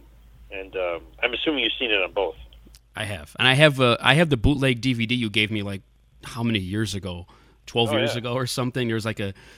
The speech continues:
Speaker 2: an actual D V D when you first made it. You're like, "Here it is." "Ah!" And, like, that, there's sound played, and there's, like, a light when I open it up, kinda like in Pulp Fiction.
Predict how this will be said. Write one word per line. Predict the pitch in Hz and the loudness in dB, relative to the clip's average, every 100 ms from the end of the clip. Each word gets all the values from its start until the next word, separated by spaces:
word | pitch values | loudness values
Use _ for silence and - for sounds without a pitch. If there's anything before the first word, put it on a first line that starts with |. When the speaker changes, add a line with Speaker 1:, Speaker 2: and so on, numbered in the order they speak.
| - | -12
Speaker 2:
an | 110 | -8
actual | - 120 - 135 117 | -4 -4 -4 -4 -4
D | 107 120 | -2 -2
V | 113 | -2
D | 117 | -2
when | 110 | -2
you | |
first | 107 131 110 | -2 -4 -2
made | 113 117 95 | 4 4 4
it. | 85 | -4
You're | - 92 | -10 -10
like, | 92 | -8
"Here | - 131 | -6 -4
it | 127 | -4
is." | 110 92 - | -4 -6 -6
"Ah!" | 523 494 440 440 440 440 440 | -4 -2 0 0 -2 -4 -4
And, | |
like, | 127 123 | -4 -2
that, | 117 | -4
there's | 120 110 | -4 -4
sound | 120 123 127 | -2 0 -2
played, | - 127 127 | -4 -4 -2
and | |
there's, | 120 | -2
like, | 110 | -2
a | 104 | -4
light | 104 117 123 | -2 -2 -2
when | 113 | -4
I | |
open | 110 107 113 | -4 -4 -4
it | 107 | -4
up, | 113 - | -4 -6
kinda | 117 113 | -6 -4
like | 107 | -4
in | 113 | -4
Pulp | 113 113 | -6 -8
Fiction. | - 117 127 | -8 -8 -8